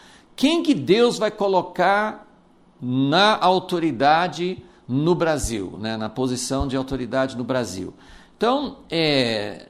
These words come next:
é, é, é uma, é uma coisa misteriosa, porque,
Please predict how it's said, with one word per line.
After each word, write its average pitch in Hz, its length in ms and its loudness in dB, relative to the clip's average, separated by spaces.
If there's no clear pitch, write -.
é, 117 540 -4
é, 165 60 -2
é 185 60 2
uma, 214 260 0
é 175 100 -2
uma 226 160 0
coisa 208 240 -2
misteriosa, 190 880 0
porque, 151 680 0